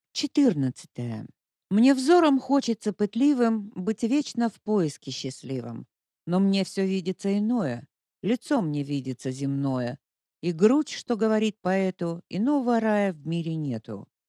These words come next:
Гляжу вокруг себя устало, где влечь ко многому не стало, и чтение классиков немало не вдохновляет,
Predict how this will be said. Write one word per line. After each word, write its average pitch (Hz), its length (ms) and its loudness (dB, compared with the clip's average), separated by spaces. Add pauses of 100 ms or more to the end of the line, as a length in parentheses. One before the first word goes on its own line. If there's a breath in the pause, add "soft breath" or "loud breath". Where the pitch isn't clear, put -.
(160)
Гляжу 240 480 6
вокруг 269 420 4
себя 220 320 2
устало, 208 800 2 (140)
где 156 260 -2
влечь 240 320 0
ко 208 140 -2
многому 185 560 0
не 175 160 -4
стало, 151 580 -4 (300)
и 156 100 -6
чтение 147 480 -4
классиков 202 720 -4
немало 175 640 -2
не 156 240 -6
вдохновляет, 135 840 -6